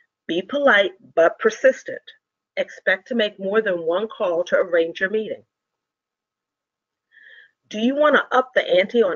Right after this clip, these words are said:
actually seeing the congressional member? When you request the appointment, ask for an official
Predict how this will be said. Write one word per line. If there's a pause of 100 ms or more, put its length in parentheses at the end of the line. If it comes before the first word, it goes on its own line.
actually (160)
seeing
the
congressional
member? (1200)
When
you
request
the
appointment, (220)
ask
for
an
official